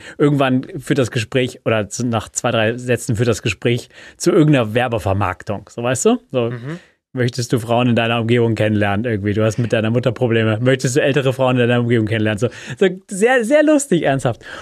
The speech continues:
Speaker 1: Und, äh, das ist bei OpenAI ganz schwierig angekommen, weil die wissen, die kommen um diese Werbefinanzierung nicht drumrum. Also das ist das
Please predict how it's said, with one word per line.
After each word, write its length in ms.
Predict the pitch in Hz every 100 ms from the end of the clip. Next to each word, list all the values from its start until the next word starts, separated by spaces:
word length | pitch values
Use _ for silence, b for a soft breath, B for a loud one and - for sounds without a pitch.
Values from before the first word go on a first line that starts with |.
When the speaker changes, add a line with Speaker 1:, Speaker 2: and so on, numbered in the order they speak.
| B
Speaker 1:
Und, 340 | 147 139 131 -
äh, 160 | 139
das 180 | 139 135
ist 220 | 160 - -
bei 220 | - 143 -
OpenAI 560 | 185 202 - 170 180 - _ _ _ _ _ 190 _ _
ganz 220 | 165 202
schwierig 360 | - 202 202 160
angekommen, 460 | 180 208 - 135 131
weil 100 | 131
die 140 | 131
wissen, 300 | 180 - 175
die 80 | 127
kommen 320 | - 147 170
um 200 | 139 120
diese 320 | 139 151 151
Werbefinanzierung 2000 | 113 123 135 - - _ _ _ _ _ _ _ 147 143 135 117 - 135 131 127
nicht 200 | 131 -
drumrum. 580 | 110 117 98 101 82 87
Also 220 | - 110 113
das 240 | 127 -
ist 240 | 127 -
das 300 | 123 123 -